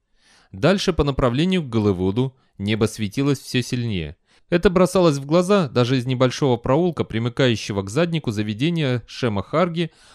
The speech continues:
«Реберный дом», где две собаки наслаждались еще одним особым предложением.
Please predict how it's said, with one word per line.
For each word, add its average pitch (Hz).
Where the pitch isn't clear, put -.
«Реберный 180
дом», 98
где 92
две 92
собаки 117
наслаждались 95
еще 98
одним 95
особым 98
предложением. 98